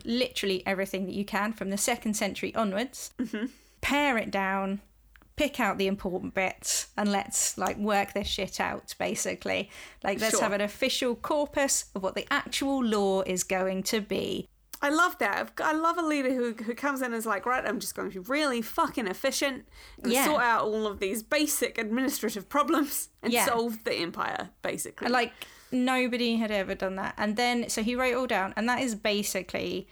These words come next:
Speaker 1: where we know everything we know about Roman law from, because it then became the basis of all Roman law, because then everybody used it, and then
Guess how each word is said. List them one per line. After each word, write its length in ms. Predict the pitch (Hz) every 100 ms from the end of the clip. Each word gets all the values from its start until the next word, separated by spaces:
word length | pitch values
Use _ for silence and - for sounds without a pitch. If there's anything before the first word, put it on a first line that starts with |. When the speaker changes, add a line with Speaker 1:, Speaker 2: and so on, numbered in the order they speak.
| -
Speaker 1:
where 320 | - 190 196 190
we 100 | 190
know 160 | 185
everything 400 | 190 185 185 185
we 120 | 185 185
know 180 | 185
about 240 | 196 190 -
Roman 340 | 185 - -
law 180 | - -
from, 340 | - - 185 - _
because 480 | 196 190 196 190 190 208
it 140 | 190
then 220 | 202 202
became 520 | 202 202 202 190 190
the 380 | 190 190 190 190 - - - _ 220
basis 380 | 208 202 202 - 202
of 80 | 202
all 120 | 190
Roman 260 | 190 185 190
law, 120 | -
because 240 | 196 220
then 140 | 240 294
everybody 280 | 247 214 202
used 320 | 196 214 202
it, 120 | 196 196
and 80 |
then 80 | 196